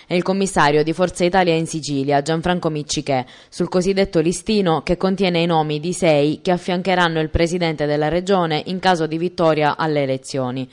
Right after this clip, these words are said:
Secondo alcune indiscrezioni, Gaetano Armao, designato vicepresidente nel ticket con Musumeci, non sarebbe tra i sei.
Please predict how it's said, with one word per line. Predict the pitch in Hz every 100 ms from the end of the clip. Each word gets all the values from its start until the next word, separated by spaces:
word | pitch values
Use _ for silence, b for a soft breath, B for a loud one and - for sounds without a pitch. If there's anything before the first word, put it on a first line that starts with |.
| B B B B B
Secondo | 196 196 196
alcune | 180 185 170
indiscrezioni, | 170 170 - 202 - 226 165 147
Gaetano | 147 151 151 147
Armao, | 151 165 175 151 139 -
designato | 170 165 170 180 165
vicepresidente | 156 170 156 160 156 165 156 147 143
nel | 151 151
ticket | 156 151 147 139 139
con | 143
Musumeci, | 147 147 185 190 165 - 151
non | 190 190
sarebbe | 185 175 156 151
tra | 139
i | 135
sei. | 143 127 131